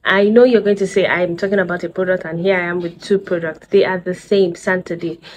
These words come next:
The only difference is that this one is for the body and this one is for the face. I am also going to be reviewing them individually so that I don't confuse you.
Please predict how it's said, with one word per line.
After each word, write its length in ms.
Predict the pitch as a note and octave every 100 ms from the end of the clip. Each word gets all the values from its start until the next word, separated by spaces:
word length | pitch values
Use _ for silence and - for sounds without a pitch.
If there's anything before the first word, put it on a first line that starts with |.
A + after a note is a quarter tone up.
| -
The 120 | A3+
only 420 | - C#4+ D4+ E4+
difference 840 | C#4 C4 B3 G#3+ G#3 G3 F#3+ G3 -
is 260 | F#3 F3 E3+
that 320 | E3 D#3+ - _ -
this 320 | C#4 D4 -
one 380 | G#3 G3 F#3+ G3 - _ _ -
is 180 | F3 -
for 140 | E3+
the 80 | D#3+
body 400 | F#3 A#3+ D#4+ E4+ - - - - -
and 220 | F3 E3+
this 240 | G#3 -
one 340 | G3 F3 E3 - -
is 120 | - -
for 160 | -
the 100 | D#3+
face. 440 | - - D2+ - _ _ - - _
I 100 | G#3
am 120 | G#3 A3+
also 240 | C#4 F4
going 200 | D4 C4+
to 100 | A3
be 280 | F#3 F#3 E3
reviewing 760 | F#3 G3 G3+ G#3+ G#3 G#3 G3 - -
them 320 | F#3 F#3+ F#3+
individually 880 | F#3+ F3+ E3+ F#3 F3 E3+ D#3 D3+ D#3
so 180 | - G#3
that 180 | F#3 F3
I 100 | E3+
don't 320 | F#3 F3+ -
confuse 520 | F3 D#3 - E3+ E3
you. 120 | D#3+